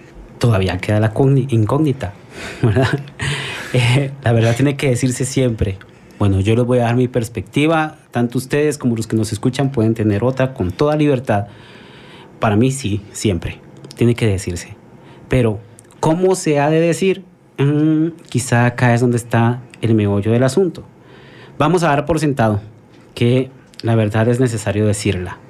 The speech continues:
Eso no lo vamos a discutir. Lo que quizá sí vamos a tratar de discernir es cómo,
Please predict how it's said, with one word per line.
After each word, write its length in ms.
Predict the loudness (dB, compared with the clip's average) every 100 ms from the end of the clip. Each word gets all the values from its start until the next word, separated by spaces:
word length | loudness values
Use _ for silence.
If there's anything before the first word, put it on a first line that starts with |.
| -8
Eso 200 | -4 2
no 100 | 2
lo 80 | 2
vamos 280 | 0 -2 -2
a 20 |
discutir. 500 | -4 -6 -12 -14 -16 -18 -20 -20 -20 -20 -20 -20 -18 -6 -2
Lo 100 | 0
que 140 | 0
quizá 540 | 0 0 2 2 2 0
sí 160 | 0
vamos 260 | 2 2 0
a 60 | 0
tratar 380 | -2 0 0
de 80 | 2
discernir 420 | 2 0 -2 0 0
es 140 | -2 -6 -16 -2
cómo, 400 | 0 0 -2